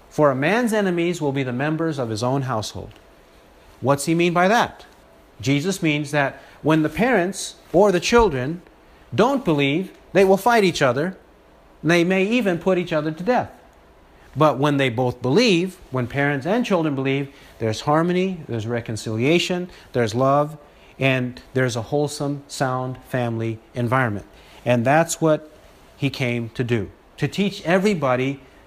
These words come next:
to learn to love one another and show their love for one another and love of God. And this is how they will make themselves ready and prepared for the Lord. The Lord desires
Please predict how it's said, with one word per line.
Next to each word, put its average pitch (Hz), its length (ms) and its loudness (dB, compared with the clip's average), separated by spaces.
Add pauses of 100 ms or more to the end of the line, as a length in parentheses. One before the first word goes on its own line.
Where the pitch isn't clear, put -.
(140)
to 139 120 2
learn 151 640 2
to 131 120 0
love 123 500 -2 (180)
one 131 220 2
another 120 380 0 (300)
and 120 220 0
show 165 420 2
their 147 180 0
love 165 240 4
for 196 100 0
one 185 160 2
another 131 360 0 (1000)
and 120 400 0
love 117 300 0 (160)
of 113 180 -2
God. 98 300 -4 (1120)
And 113 140 -2
this 156 200 2
is 190 140 -2
how 170 160 2
they 147 160 0
will 143 160 0
make 143 400 -2 (380)
themselves 120 480 -2
ready 147 460 -2 (140)
and 117 140 -4
prepared 113 640 -4 (400)
for 123 160 -6
the 131 80 0
Lord. 160 360 -2 (1160)
The 139 100 2
Lord 170 400 2
desires 151 760 0